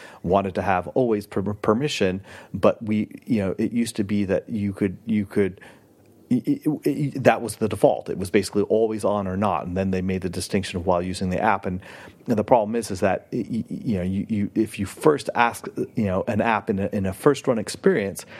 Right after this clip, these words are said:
"Hey, can we, you know, can we use your location at all times?" Most people are gonna say no. So, you know,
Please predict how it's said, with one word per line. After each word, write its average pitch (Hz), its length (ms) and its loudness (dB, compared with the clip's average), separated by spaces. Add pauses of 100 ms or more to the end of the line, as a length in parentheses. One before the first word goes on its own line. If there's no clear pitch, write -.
(220)
"Hey, 165 280 4
can 113 240 0
we, 117 240 0
you 139 240 0
know, 101 100 0
can 113 160 -2
we 110 120 0
use 131 360 -2
your 120 140 2
location 113 500 0
at 107 60 2
all 120 220 2
times?" 131 440 0 (340)
Most - 200 4
people 120 240 2
are 117 80 0
gonna 110 180 0
say 107 240 2
no. 120 400 0
So, 98 460 0
you 113 80 -2
know, 90 200 0